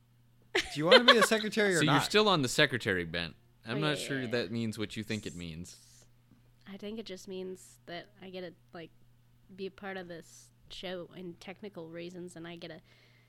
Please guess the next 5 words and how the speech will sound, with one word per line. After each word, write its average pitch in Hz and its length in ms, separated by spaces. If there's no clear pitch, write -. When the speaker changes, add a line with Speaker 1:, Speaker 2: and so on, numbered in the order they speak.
Speaker 3:
schedule 180 720
people, 175 420
or 233 120
at 233 120
least 262 340